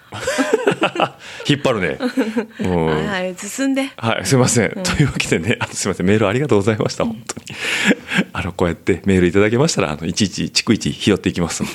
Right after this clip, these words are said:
Speaker 2: <laughs>
Speaker 1: はい。<laughs> もうね、あの、本当ありがたい限りでございます。
Speaker 2: 本当だね。
Speaker 1: はい。はい。あ、というわけで、えー、ラジオネーム、えー、風ドラさん、どうもありがとうございました。
Speaker 2: うん。
Speaker 1: ということで、はい。でね、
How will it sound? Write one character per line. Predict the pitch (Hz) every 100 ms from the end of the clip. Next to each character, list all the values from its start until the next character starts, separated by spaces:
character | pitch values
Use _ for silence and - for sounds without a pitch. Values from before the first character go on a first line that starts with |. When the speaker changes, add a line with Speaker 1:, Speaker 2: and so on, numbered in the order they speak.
| 180
Speaker 2:
<laughs> | 196
Speaker 1:
は | - 214
い。 | 214 - 135 - - - - - -
<laughs> | - - 175 262 - 180 143 -
も | 87
う |
ね、 | 80 78 -
あ | 80
の、 | 69
本 | 101 85
当 |
あ | 76
り | 101
が |
た | -
い |
限 | - 82
り | 69
で | 65
ご |
ざ | 60
い | -
ま |
す。 | 214
Speaker 2:
本 | - 80 82
当 |
だ | 214
ね。 | 220
Speaker 1:
は | 233
い。 | 240
は | 87
い。 | 78 -
あ、 | -
と | 110
い |
う | 107
わ |
け | 104 123
で、 | 180 - 92
え |
ー、 | 82
ラ | 87
ジ | 95
オ | 90
ネ | 87 87
ー | 71
ム、 | 120 - -
え | 69 67
ー、 | 64
風 | 80 71
ド |
ラ | 67
さ | 69
ん、 |
ど | 69
う | 67
も |
あ | 71
り | 101
が |
と | 90
う |
ご | 67
ざ | 80
い | 67
ま | 69
し | 190
た。 |
Speaker 2:
う |
ん。 | -
Speaker 1:
と |
い |
う | -
こ |
と | 71 -
で、 | -
は | - 87
い。 | 82 - - - - - - - _ _
で | 151
ね、 | 165 285 -